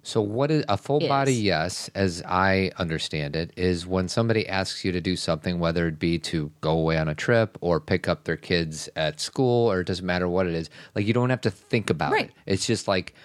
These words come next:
Speaker 1: almost like an instant reaction
Speaker 2: Right.
Speaker 1: because you know,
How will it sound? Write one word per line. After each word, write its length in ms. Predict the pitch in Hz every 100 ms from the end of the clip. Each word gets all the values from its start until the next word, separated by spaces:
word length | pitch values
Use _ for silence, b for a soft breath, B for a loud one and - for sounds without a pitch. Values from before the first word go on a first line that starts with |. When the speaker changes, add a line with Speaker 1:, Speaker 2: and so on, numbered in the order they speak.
| B B
Speaker 1:
almost 320 | 117 135 123 -
like 180 | 92
an 100 | 90 87
instant 580 | 113 110 - 110 101 -
reaction 680 | 90 90 95 98 - - -
Speaker 2:
Right. 80 | 240
Speaker 1:
because 280 | - 196
you 100 | 104
know, 400 | 101 101 - 101